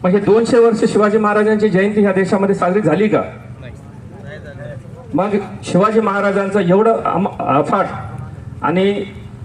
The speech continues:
खूप मोठं कार्य हे दोनशे वर्ष कोणत्या व्यवस्थेने दाबून ठेवलं? ह्या व्यवस्थेच्या विरुद्ध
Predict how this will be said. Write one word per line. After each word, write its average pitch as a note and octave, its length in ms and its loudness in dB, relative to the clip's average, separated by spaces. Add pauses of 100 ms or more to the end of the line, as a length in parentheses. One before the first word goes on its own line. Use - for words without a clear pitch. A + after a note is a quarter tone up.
(420)
खूप B3+ 200 0
मोठं A3+ 200 4
कार्य E3+ 340 2 (960)
हे F3 40 2
दोनशे A3 340 4
वर्ष A#3 200 2
कोणत्या B3 320 2
व्यवस्थेने A3+ 340 4
दाबून G3 240 0
ठेवलं? E3+ 260 2 (3000)
ह्या A#3 500 2 (140)
व्यवस्थेच्या A3 540 4
विरुद्ध A3 340 6